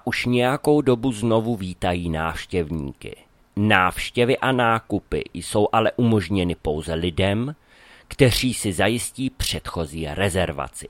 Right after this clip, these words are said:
Toto všechno se opět ruší a přes Velikonoce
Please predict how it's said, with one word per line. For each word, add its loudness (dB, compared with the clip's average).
Toto 6
všechno 0
se -4
opět -4
ruší -2
a 0
přes -4
Velikonoce -2